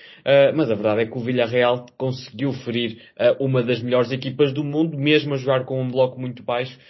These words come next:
eh, ou seja, acho que é, hum, acho que seria um erro crasso, eh, descartar a possibilidade do Villarreal conseguir tirar algo desta partida, porque,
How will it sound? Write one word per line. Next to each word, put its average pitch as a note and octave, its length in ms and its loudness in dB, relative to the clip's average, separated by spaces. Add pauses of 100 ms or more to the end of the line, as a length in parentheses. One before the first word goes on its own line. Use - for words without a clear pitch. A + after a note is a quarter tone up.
(220)
eh, A2 400 2 (240)
ou A#2+ 120 0
seja, B2 520 -4 (240)
acho C3 300 -4
que C3+ 120 -4
é, B2 280 2
hum, A#2 480 -8
acho C#3 220 -2
que - 80 -16
seria C#3 320 -6
um C#3 120 -4
erro C#3 320 -2
crasso, A#2+ 460 -4 (420)
eh, A2+ 220 4
descartar B2+ 680 0
a B2 80 0
possibilidade A#2 800 -6
do A2+ 100 -8
Villarreal A2 600 0
conseguir A2+ 360 -10
tirar A#2+ 300 0
algo A#2+ 180 2
desta C3 280 2
partida, D#3+ 500 0
porque, C3+ 460 -8